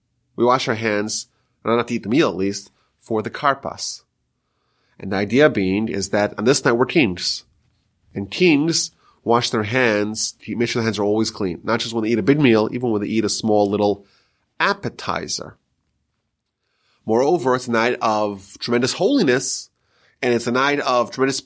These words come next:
prayer. And just as before you pray, you wash your hands,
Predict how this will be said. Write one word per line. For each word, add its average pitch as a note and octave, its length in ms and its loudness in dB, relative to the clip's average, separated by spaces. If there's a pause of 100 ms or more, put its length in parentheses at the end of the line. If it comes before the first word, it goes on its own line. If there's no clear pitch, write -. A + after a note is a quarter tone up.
prayer. E3 1000 2 (360)
And B2 160 -2
just E3 240 0
as C3+ 280 2
before C3 420 0
you A2+ 240 -4
pray, D#3+ 300 0
you A2+ 160 2
wash B2 280 2
your F3 120 0
hands, F#3 680 0